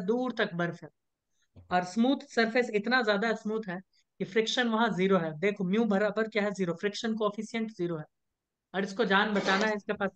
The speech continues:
एक बस mobile है जिसमें network नहीं है, तो कैसे बचा सकती है? और ये लाल लाल गाल मैंने इसलिए कर दिया क्योंकि ठंड की वजह से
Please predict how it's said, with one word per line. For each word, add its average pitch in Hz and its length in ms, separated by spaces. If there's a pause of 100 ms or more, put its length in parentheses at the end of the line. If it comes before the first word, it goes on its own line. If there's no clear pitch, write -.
एक 202 140 (100)
बस 185 180
mobile 185 340
है 220 80
जिसमें 180 260
network 175 360
नहीं 160 140
है, 170 80
तो 196 100
कैसे 190 280
बचा 156 240
सकती - 340
है? 190 60 (960)
और 196 140
ये 247 180
लाल 220 320
लाल 240 220
गाल 208 260
मैंने 226 180
इसलिए 233 280
कर 202 160
दिया 247 160
क्योंकि 247 260
ठंड 220 320
की 240 60
वजह 220 240
से 240 160